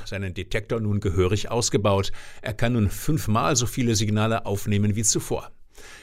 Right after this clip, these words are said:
Im Sommer soll die Datennahme starten, dann läuft der L-H-C-Beschleuniger wieder. Auch er wurde in den letzten beiden Jahren umgebaut.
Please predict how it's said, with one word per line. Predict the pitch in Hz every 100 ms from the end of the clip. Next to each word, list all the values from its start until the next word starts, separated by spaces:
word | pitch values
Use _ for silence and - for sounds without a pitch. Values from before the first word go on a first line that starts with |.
| -
Im | - 87 87
Sommer | 92 101 127
soll | 104 95
die | 98 92
Datennahme | 90 110 123 107 104 101
starten, | - 113 120 117 104 - -
dann | - 117 120
läuft | 131 -
der | 135
L-H-C-Beschleuniger | 113 104 104 120 107 104 104 107 107 95
wieder. | 107 113 113 - - -
Auch | 113
er | 135 147
wurde | 110 104
in | 110
den | 101
letzten | 95 104 - 135
beiden | 110 117
Jahren | 104 90 113
umgebaut. | - 131 123 - - - -